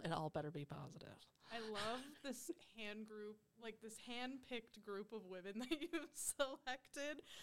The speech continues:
Speaker 2: I, honestly, every single person that is a part of the Center for Wellbeing,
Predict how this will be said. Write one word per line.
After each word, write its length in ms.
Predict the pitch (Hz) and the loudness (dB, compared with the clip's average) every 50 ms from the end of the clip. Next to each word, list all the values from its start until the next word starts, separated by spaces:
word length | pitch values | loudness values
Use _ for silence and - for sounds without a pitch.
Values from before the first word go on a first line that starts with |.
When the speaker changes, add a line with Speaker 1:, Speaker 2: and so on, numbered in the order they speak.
| - 349 - - | -8 -4 0 2
Speaker 2:
I, 300 | 233 240 233 214 190 - - - 202 | 4 4 4 4 2 0 -4 -6 -2
honestly, 460 | 208 220 220 254 247 - 262 247 214 - | -2 0 0 0 0 0 0 0 0 0
every 320 | - 214 208 214 220 220 214 | 0 -2 0 0 -2 -2 -2
single 320 | - 220 208 208 196 190 | -2 -2 -2 -2 -2 -2
person 360 | 185 185 180 170 170 - 180 160 175 180 | -4 -4 -6 -6 -6 -8 -10 -10 -10 -10
that 120 | 180 180 - - | -10 -10 -10 -8
is 240 | 202 196 190 180 - - | -8 -6 -6 -6 -6 -8
a 40 | |
part 240 | 196 - - 262 277 | -4 0 0 0 2
of 100 | 285 254 | 0 -2
the 80 | 262 269 | -4 -6
Center 260 | - - 269 254 247 | -4 -2 -2 -2 -2
for 100 | 240 - 240 | -2 -2 0
Wellbeing, 420 | 220 220 220 214 214 208 214 214 | 0 0 0 0 0 -2 -2 -2